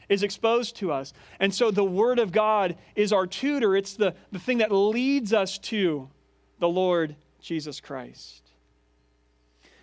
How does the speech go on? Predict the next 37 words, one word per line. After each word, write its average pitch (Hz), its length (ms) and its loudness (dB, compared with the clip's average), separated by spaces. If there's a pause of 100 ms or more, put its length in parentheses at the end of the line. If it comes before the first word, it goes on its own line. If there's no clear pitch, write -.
(120)
Now, 160 60 -4
David 208 400 2
in 196 120 2
this 180 140 -4
passage 208 560 -4
here 156 180 -2
is 151 100 -4
gonna 165 160 -6
showcase 208 600 -2
many 196 580 -2
of 160 120 -4
the 165 80 -4
benefits 170 920 -4 (400)
of 165 120 2
the 170 120 0
Word 180 240 2
of 165 100 -4
God 170 260 0
for 175 320 0
us, 151 220 -4 (140)
but 202 80 2
he's 185 120 -4
gonna 240 200 -2
start 247 500 0
with 180 340 0 (840)
the 185 100 2
fact 208 380 0
that 180 340 2 (480)
the 185 100 2
Word 202 360 2
of 214 120 0
God 175 600 0 (340)
is 175 180 0
what 185 180 2
establishes 190 1040 0
our 170 160 2
relationship 165 1000 -2